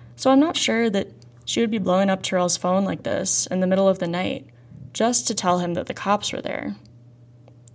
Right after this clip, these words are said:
But also, maybe the cops being there is what scared her. We'll get into this more later, but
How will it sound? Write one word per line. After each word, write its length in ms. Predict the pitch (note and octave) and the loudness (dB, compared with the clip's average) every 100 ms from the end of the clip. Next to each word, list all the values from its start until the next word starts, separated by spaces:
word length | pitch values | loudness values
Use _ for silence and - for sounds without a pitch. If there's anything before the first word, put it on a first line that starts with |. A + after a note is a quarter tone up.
| - - | -20 -2
But 120 | G3 | 2
also, 500 | G3+ - G3 F#3 F#3 - - - - - - - - | 2 2 2 2 0 -8 -20 -20 -20 -20 -20 -20 -6
maybe 240 | F#3+ G3+ A#3 | -2 2 0
the 100 | A3+ | 0
cops 300 | A3 G#3 - | 0 0 0
being 320 | G3 G#3 G3 | 0 0 0
there 360 | F3+ F3+ F3+ G3 - - | 0 -2 -4 -10 -16 -4
is 260 | F#3 G3 F#3 | -2 0 0
what 140 | E3+ | 0
scared 320 | - E3+ F3 | 0 0 0
her. 320 | E3+ - G3 - - - - - - - - - - - - - - | -2 -6 -8 -12 -18 -20 -20 -20 -20 -20 -20 -20 -20 -20 -20 -20 -6
We'll 120 | A3 G#3+ | -2 2
get 160 | G#3+ | 4
into 180 | C4 B3 | 4 4
this 180 | G3+ G3+ | 0 2
more 180 | F#3+ F3+ | 2 2
later, 340 | F3+ F#3 F3 | 4 2 2
but 260 | E3+ E3+ | 0 -4